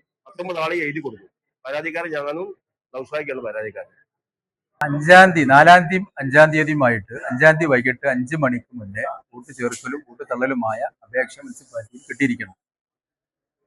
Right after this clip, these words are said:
Speaker 2: അതിനുശേഷം നൽ-, കിട്ടുന്ന ഒരു പരാതിയും ഇവിടെ സ്വീകരിക്കാൻ പാടില്ല. അഞ്ചാം തീയതിക്ക് കിട്ടിയാൽ തന്നെ അതിനുശേഷം അത് ആക്ഷേപന് അയച്ച് ആ നോട്ടീസ് ബോർഡിൽ പ്രസിദ്ധീകരിക്കണം.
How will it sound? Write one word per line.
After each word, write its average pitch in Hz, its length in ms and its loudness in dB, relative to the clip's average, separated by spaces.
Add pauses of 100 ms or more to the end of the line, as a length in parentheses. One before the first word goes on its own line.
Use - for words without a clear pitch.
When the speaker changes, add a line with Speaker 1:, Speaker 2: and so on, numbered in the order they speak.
(100)
Speaker 2:
അതിനുശേഷം 160 720 4
നൽ-, 139 220 2
കിട്ടുന്ന 131 440 -6 (140)
ഒരു 143 100 -8
പരാതിയും 135 560 0
ഇവിടെ - 280 -16
സ്വീകരിക്കാൻ 123 420 -4 (100)
പാടില്ല. 107 360 -6 (360)
അഞ്ചാം 165 300 6
തീയതിക്ക് 175 280 -6
കിട്ടിയാൽ 151 420 0
തന്നെ 120 260 -2 (440)
അതിനുശേഷം 147 640 -2 (140)
അത് 147 240 -10 (520)
ആക്ഷേപന് 151 480 0 (480)
അയച്ച് 180 540 -2 (640)
ആ 139 100 4
നോട്ടീസ് 147 640 0
ബോർഡിൽ 160 200 2
പ്രസിദ്ധീകരിക്കണം. 139 840 0